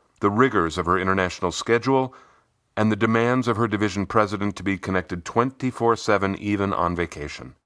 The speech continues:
When she finished, I asked, "And what about you, Joanna? How are you contributing to your exhaustion?" She stared at me as if I'd spoken gibberish.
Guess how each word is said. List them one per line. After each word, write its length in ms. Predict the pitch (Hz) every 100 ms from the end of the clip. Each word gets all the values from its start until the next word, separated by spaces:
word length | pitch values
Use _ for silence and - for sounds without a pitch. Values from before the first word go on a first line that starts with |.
| _ _ _ _ _ _ _ _ _ _ _ _ _
When 140 | 107 98
she 160 | 104
finished, 360 | 98 120 95 -
I 120 | 85
asked, 340 | 87 90 - - _ _ _ -
"And 160 | 101 101
what 120 | 110
about 260 | 113 107 107
you, 300 | 113 127 87
Joanna? 520 | 80 73 73 80 92 _ _ _ _
How 200 | - 135
are 60 | 131
you 220 | 120 131
contributing 580 | - 85 - 76 76 73
to 120 | 71
your 160 | 76 71
exhaustion?" 640 | 69 73 71 - - 67 - _ _ _ _ _ _ _ _ _ _ _ _ _
She 160 | - 123
stared 320 | - 170 156
at 80 | 82
me 120 | 82
as 120 | 80
if 100 | 98
I'd 180 | 92 82
spoken 360 | - 101 90 80
gibberish. 600 | 82 131 82 65 -